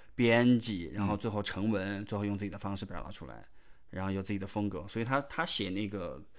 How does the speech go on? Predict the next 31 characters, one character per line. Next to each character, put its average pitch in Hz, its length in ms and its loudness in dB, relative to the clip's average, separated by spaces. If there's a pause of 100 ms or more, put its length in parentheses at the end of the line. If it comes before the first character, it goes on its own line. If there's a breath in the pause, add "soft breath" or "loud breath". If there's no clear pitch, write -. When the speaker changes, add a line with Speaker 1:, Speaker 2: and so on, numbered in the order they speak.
(140 soft breath)
Speaker 1:
小 90 260 -4
号 123 220 6
的 98 100 2
时 92 120 -6
候， 92 140 -6
自 110 120 -6
己 107 80 -2
做 104 140 -4
那 104 100 -2
小 95 140 -6
号 95 60 -12
的 95 60 -10
时 98 60 -6
候， 92 140 -8
我 101 80 -8
们 95 100 -4
每 123 160 2
一 85 100 -2
篇 117 120 -2
我 113 60 0
们 98 100 -2
都 98 80 -4
在 95 120 -6
追， - 280 -10 (120)
Speaker 2:
嗯。 98 120 2
Speaker 1:
而 143 60 6
且 180 60 6
很 156 140 4
有 185 80 6
意 151 140 6
思， 92 160 -6